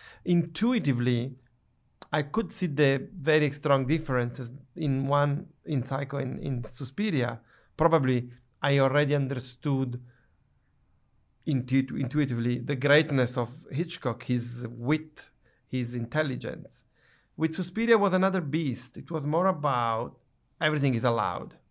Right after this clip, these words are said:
And what was supposed to be fearful for me was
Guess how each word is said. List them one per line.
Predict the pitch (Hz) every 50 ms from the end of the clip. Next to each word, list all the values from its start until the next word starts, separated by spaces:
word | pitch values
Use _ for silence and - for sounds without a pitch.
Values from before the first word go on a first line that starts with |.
| _ _ _ _ _ _ _ _ _ _ _ _ _ _ _ _ _ _ _ -
And | 143 135 123 120 117 120 117 120 120 - _ _ _ _ _ _ _ _
what | - 135 147 156 147 -
was | 135 135 127 -
supposed | 143 120 135 123 120 123
to | 127
be | 120 123
fearful | 120 - - 185 214 202 208 208 208 208 196
for | - - -
me | 147 143 143 135
was | 131 120 123 117 117 120 120 120 - - - - _